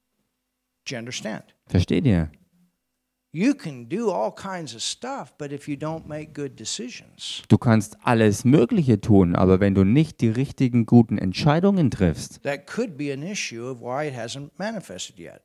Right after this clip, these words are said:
Speaker 2: dann kann es genau daran liegen, warum sich einiges noch nicht manifestiert hat.
Speaker 1: And what gives you the ability to make good decisions?
Speaker 2: Und was ist es, was dir die Fähigkeit verleiht, gute Entscheidungen zu treffen?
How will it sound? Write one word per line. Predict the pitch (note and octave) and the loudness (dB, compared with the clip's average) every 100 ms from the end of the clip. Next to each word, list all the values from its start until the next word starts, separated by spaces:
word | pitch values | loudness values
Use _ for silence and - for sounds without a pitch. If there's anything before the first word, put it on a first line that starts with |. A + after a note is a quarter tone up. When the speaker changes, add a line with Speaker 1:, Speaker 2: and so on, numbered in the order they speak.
| _ | _
Speaker 2:
dann | - G2 | -2 0
kann | - F#2+ G2 F#2+ | 2 2 4 2
es | F#2 - | 0 -2
genau | - F2+ F2+ G2 | -2 2 4 4
daran | G#2 C3 D#3 D#3+ C3+ | 4 2 0 0 0
liegen, | G#2 G#2 A2+ | 0 0 0
warum | G#2 G#2 G#2 G#2 | 2 2 4 0
sich | G2 A2+ G#2 - - - | 0 0 -2 -4 -8 -2
einiges | F#2 G#2 G#2 B2 - | 2 2 2 0 2
noch | A#2 | 2
nicht | A2 G2 G#2 - | 4 2 2 0
manifestiert | G2 G2 F#2+ G#2 - D3 D#3 | 0 0 0 -2 -2 0 2
hat. | C#3 E2+ - _ _ _ _ - | 4 2 -2 _ _ _ _ -8
Speaker 1:
And | D#3+ E3 | -6 -2
what | G3+ A3+ E3 | -2 -2 -4
gives | A3 A#3 D#3+ | -4 -4 -6
you | F3+ | -6
the | D#3+ D#3 | -4 -4
ability | D#3 G#3+ F3+ D#3 | -6 -8 -8 -8
to | |
make | D3 D#3+ D#3 | -8 -8 -8
good | D3+ | -12
decisions? | C#3 F#3+ A3+ A#2 - - - - | -12 -12 -12 -14 -16 -16 -16 0
Speaker 2:
Und | G#2+ G2+ | 2 6
was | B2+ C3 - | 6 6 4
ist | A#3+ A3+ | 4 8
es, | F#3+ B2+ | 6 6
was | C3 B2+ - | 6 6 6
dir | C#3 C3 | 4 6
die | B2+ | 4
Fähigkeit | G#2+ D3 D3 D3 - B2 | 2 2 2 2 0 0
verleiht, | - B2+ B2 A#2 - | 2 6 6 6 4
gute | A3 B3+ G#3+ C#3 | 2 4 2 0
Entscheidungen | A#2 A2+ - C3 A2+ A2 G#2 | 0 0 2 4 4 6 4
zu | F#2 | 2
treffen? | G#2 A2 F#2+ F#2 D2+ | 2 2 4 2 -2